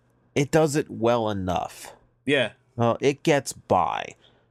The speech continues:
Speaker 1: I, I, it's one reason why I think Paralon is su-, is nicer, just by, in comparison, because there is an extra mile to his transformation.
Speaker 2: Yeah, and then, like,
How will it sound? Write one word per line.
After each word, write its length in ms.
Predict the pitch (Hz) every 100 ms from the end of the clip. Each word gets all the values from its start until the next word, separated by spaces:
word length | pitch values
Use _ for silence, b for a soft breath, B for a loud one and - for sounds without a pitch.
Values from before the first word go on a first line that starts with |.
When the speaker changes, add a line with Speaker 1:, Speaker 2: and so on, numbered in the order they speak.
| _ -
Speaker 1:
I, 80 | 143
I, 260 | 156 143
it's 160 | 131 147
one 140 | 160
reason 240 | 160 147 139
why 100 | 135
I 60 |
think 160 | 135 123
Paralon 420 | 127 135 117 104
is 100 | 101
su-, 200 | - -
is 380 | 98 104 95 -
nicer, 480 | 101 107 123 - 95
just 200 | 95 -
by, 200 | 123 110 -
in 180 | 156
comparison, 880 | 160 131 113 - 151 131 110 90 82
because 380 | 95 - 107 101
there 160 | 120 90
is 220 | 120 113
an 100 | 110
extra 300 | 110 - 107
mile 420 | 98 113 127 90 90
to 100 | 90
his 100 | -
transformation. 720 | 95 90 - 87 87 - 76 _ _ _ _ -
Speaker 2:
Yeah, 400 | 240 185 120 104
and 140 | 165
then, 160 | 165 170
like, 400 | 156 143 131